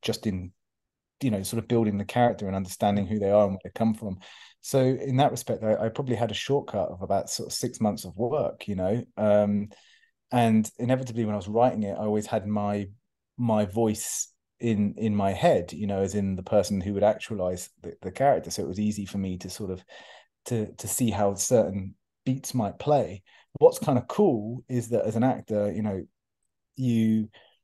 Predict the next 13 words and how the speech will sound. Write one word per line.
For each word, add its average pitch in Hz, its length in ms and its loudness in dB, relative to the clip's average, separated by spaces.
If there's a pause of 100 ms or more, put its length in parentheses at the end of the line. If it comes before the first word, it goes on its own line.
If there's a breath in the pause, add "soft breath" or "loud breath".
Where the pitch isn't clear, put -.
(120)
you 127 160 2
really 143 260 4
are, 110 400 4
uh, 90 160 -4
only 123 380 2
as, - 360 -8
uh, - 40 -6
uh, 117 380 2
uh, - 60 0
you 131 120 -4
know, 101 100 -2 (440)
you're 135 220 4
only 135 380 2